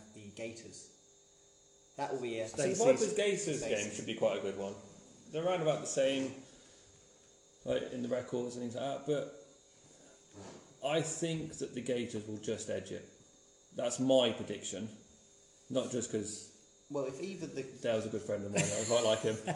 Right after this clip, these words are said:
Speaker 1: the, if either the Northern Longhorns or the Gwent Gators make a good play, the Blackhawks have got the Cougars Revolution in their game day, so that could be tough for them.
Speaker 3: That could be
Speaker 1: They
Speaker 3: tough.
Speaker 1: could end up dropping into the plate
Speaker 3: Yeah, they could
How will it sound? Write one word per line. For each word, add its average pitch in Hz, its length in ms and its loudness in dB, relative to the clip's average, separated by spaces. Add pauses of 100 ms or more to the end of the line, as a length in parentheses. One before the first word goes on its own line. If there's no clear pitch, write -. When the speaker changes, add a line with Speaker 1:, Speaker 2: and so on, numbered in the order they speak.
(220)
Speaker 1:
the, 170 260 2
if 165 140 0
either 202 180 2
the 180 120 0
Northern 170 360 2
Longhorns 139 500 -4
or 131 140 -2
the 123 60 -6
Gwent 120 240 -8
Gators 110 520 -6
make 127 220 -6
a - 120 -16
good 113 220 -8
play, 101 340 -4 (720)
the 117 80 -12
Blackhawks - 560 -4
have 113 100 -12
got 120 180 -6
the 113 60 -14 (100)
Cougars 135 480 -4
Revolution 117 580 -8 (920)
in 113 120 -10
their 110 140 -8
game 98 240 -8
day, 92 160 -12
so 120 160 -8
that - 240 -8
could 131 220 -2
be 113 120 -6 (220)
tough - 300 -6
for 117 60 -10
them. 113 200 -4
Speaker 3:
That - 160 -10
could 131 100 -8
be 110 60 -8
Speaker 1:
They 143 220 2
Speaker 3:
tough. 143 100 -6
Speaker 1:
could 147 80 0
end 131 220 -2
up 123 200 -4
dropping 117 260 -12
into 110 200 -12
the 110 80 -12
plate 127 360 -10 (760)
Speaker 3:
Yeah, 117 240 -6
they 107 80 -6
could 107 80 -8